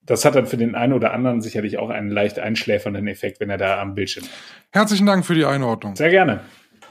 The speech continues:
Speaker 2: Und die ausführliche Analyse von Maximilian Plück, Leiter Landespolitik bei der Rheinischen Post, habe ich euch in den Shownotes verlinkt.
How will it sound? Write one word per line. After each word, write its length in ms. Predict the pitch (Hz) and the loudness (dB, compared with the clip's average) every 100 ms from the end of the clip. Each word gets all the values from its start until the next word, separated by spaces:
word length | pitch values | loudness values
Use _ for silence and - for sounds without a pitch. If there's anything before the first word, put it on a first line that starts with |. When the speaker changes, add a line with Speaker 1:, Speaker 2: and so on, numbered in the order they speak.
| - | -4
Speaker 2:
Und 120 | 165 | 0
die 60 | 165 | 2
ausführliche 520 | 175 196 170 160 160 | 4 2 2 0 0
Analyse 540 | 143 139 165 151 160 | 0 0 0 2 2
von 280 | 139 147 135 | 2 0 0
Maximilian 580 | 131 - 135 131 127 117 | -2 -4 -4 0 0 2
Plück, 300 | 180 226 - | 2 2 2
Leiter 240 | 139 135 | 0 2
Landespolitik 720 | 127 147 139 - 127 117 127 | 0 0 -2 -2 -2 -2 -4
bei 100 | 123 | -2
der 140 | 123 117 | 0 0
Rheinischen 400 | 113 120 113 117 | -2 -4 -6 -4
Post, 280 | 123 120 - | -4 -2 -2
habe 140 | 117 | -4
ich 120 | 110 | -4
euch 220 | 107 110 | -6 -8
in 100 | 117 | -6
den 120 | 110 113 | -4 -6
Shownotes 580 | - 135 123 98 95 | 0 2 2 0 -4
verlinkt. 440 | - 101 92 85 | -8 -8 -12 -16